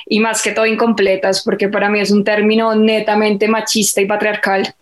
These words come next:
que parte de toda una historia de lo que somos como sociedad. Entonces, pensar que la idea de felicidad está en el amor, en la idea de que tenemos que encontrar la media naranja, de que nos hace falta algo, de que vivimos para completarnos y aparte que para completarnos, porque no lo estamos,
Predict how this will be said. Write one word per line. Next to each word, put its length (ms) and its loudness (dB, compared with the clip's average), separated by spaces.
que 120 0
parte 440 -2
de 160 2
toda 180 -2
una 140 2
historia 760 0
de 160 0
lo 140 -2
que 120 -2
somos 460 0
como 200 0
sociedad. 500 2
Entonces, 760 0
pensar 580 0
que 100 0
la 80 0
idea 280 0
de 80 0
felicidad 500 2
está 220 -2
en 60 0
el 80 0
amor, 300 2
en 140 4
la 100 4
idea 240 2
de 160 2
que 180 0
tenemos 340 0
que 60 -2
encontrar 320 0
la 100 2
media 220 2
naranja, 680 0
de 120 2
que 100 -2
nos 160 0
hace 160 0
falta 420 0
algo, 380 0
de 200 0
que 460 0
vivimos 640 0
para 200 -2
completarnos 920 0
y 40 2
aparte 360 -2
que 100 -4
para 240 -2
completarnos, 920 0
porque 260 -2
no 120 2
lo 100 2
estamos, 520 -2